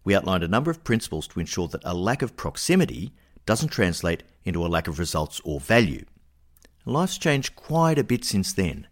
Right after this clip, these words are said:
and now companies that previously had their whole complement of people within arm's reach are having to deal with managing a workforce that is fragmented in dozens or even hundreds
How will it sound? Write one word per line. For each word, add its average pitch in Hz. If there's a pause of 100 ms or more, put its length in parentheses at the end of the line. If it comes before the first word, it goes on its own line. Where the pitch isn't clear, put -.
(400)
and 92
now 101
companies 113
that 92
previously 90
had 87
their 82 (100)
whole 101
complement 101
of 80
people 85
within 80
arm's 73
reach 101 (300)
are 92
having 107
to 90
deal 90
with 85
managing 131
a 104
workforce 87 (280)
that 87
is 87
fragmented 90
in 80
dozens 98
or 95
even 90
hundreds 127